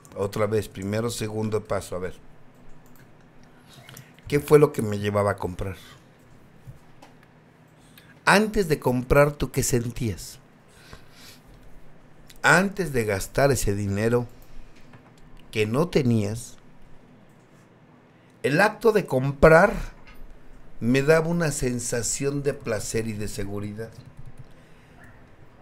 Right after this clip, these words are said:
Pero antes de comprar, ¿qué sentías? ¿Qué pensabas? Eso que pensabas y sentías antes de comprar es lo que le tienes que poner a Dios.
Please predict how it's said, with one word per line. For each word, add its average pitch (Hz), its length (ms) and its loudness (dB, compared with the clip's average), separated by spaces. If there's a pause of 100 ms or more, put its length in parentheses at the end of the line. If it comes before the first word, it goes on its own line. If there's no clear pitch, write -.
Pero 131 280 10
antes 277 440 6
de 165 140 2
comprar, 101 680 -2 (760)
¿qué 151 160 0
sentías? 131 1080 -4 (540)
¿Qué 127 160 0
pensabas? 120 1080 -6 (1300)
Eso - 320 8
que 240 120 -2
pensabas 160 760 0
y 120 60 -6
sentías 120 1040 -4 (460)
antes 190 460 2
de 135 120 0
comprar 123 580 -2 (340)
es 143 180 2
lo 147 120 -2
que 123 120 -6
le 113 100 -6
tienes 123 420 -4
que 117 140 -4
poner 113 380 -4
a 104 80 -4
Dios. 110 480 -12